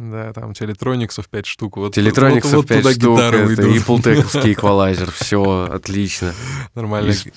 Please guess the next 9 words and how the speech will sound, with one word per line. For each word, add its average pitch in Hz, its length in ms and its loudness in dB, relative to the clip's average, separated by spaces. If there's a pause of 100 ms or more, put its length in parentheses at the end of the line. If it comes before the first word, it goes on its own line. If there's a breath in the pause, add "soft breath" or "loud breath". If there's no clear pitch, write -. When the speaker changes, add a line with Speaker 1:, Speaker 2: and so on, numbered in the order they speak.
(160)
Speaker 2:
и 101 160 0
роландовский 98 640 0
Space 92 400 -4 (120)
Echo, - 160 -8
Novak, 87 380 -6
на 95 80 -2
все. - 400 -4
Это 131 180 2
workflow. 104 600 -2